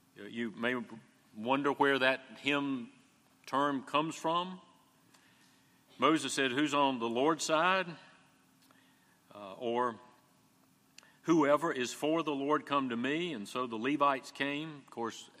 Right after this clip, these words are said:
Aaron was a Levite, Moses was a Levite, Miriam was a Levite. Sons of Levi came, and they were told to go through the camp and kill every man his brother, verse twenty-seven, every man his friend, every man his neighbor, and they killed three thousand. So they're in, they're in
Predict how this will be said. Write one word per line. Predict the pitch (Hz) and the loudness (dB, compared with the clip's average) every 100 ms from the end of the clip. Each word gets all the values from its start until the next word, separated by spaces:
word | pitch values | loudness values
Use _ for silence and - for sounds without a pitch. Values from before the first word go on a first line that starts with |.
| - | -4
Aaron | 131 131 135 127 - | -2 0 -2 -8 -12
was | 117 104 | -12 -10
a | |
Levite, | 117 127 113 117 120 - - - | -6 -4 0 0 -2 -10 -20 -10
Moses | 113 117 113 | -6 -6 -8
was | 104 | -10
a | 107 | -8
Levite, | 113 107 107 104 - - _ | -6 -4 -4 -6 -20 -20 _
Miriam | 110 113 113 110 | -4 -4 -4 -6
was | 104 104 | -8 -8
a | |
Levite. | 101 101 98 92 _ - _ _ _ _ _ _ _ _ | -8 -6 -6 -10 _ -20 _ _ _ _ _ _ _ _
Sons | - 147 131 | 2 4 4
of | 127 | 4
Levi | 156 143 131 | 6 6 4
came, | - 156 156 160 156 - - _ - | 4 4 4 0 -6 -12 -20 _ -10
and | 107 | -4
they | 120 | -2
were | 135 | -2
told | 127 139 139 131 | -2 -2 -2 -4
to | 120 | -2
go | 131 | -4
through | 127 147 | -4 -6
the | 135 | -8
camp | - 139 135 | -6 -6 -4
and | 131 110 | -6 -8
kill | - 160 160 | -2 0 0
every | 151 143 131 | -2 -4 -2
man | 135 131 | -2 -2
his | 120 104 | -4 -2
brother, | 131 156 165 | 2 2 0
verse | 113 110 | -6 -6
twenty-seven, | - 123 107 - 151 156 127 - - | -6 -6 -6 -2 -2 -2 -10 -14 -8
every | 131 123 | -2 0
man | 113 110 104 | 0 -2 -4
his | 98 92 | -6 -8
friend, | - 175 185 180 | -6 -4 -2 -2
every | 143 113 113 | -4 -4 -4
man | 110 104 | -4 -6
his | 98 | -6
neighbor, | 135 151 143 135 - - - | -2 -2 -4 -8 -12 -18 -6
and | 120 | -4
they | 113 | -2
killed | 131 123 | 0 -2
three | - 156 147 | 2 2 4
thousand. | 147 131 117 87 - - - | 4 4 2 -2 -18 -20 -8
So | - 156 | 2 6
they're | 247 220 | 6 6
in, | 127 117 | 4 0
they're | 165 220 | 2 2
in | 127 104 | 2 -6